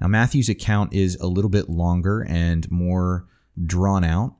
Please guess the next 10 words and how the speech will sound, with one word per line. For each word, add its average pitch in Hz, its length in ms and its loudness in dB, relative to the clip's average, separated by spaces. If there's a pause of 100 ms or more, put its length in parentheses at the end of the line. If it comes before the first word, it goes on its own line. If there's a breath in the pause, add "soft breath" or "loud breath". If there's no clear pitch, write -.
and 87 220 2
so 90 400 2
we're 90 180 0
gonna 101 500 2
focus - 540 -2
specifically - 760 -2
on 87 220 0
that 98 240 0
one, 85 240 0
but 85 240 0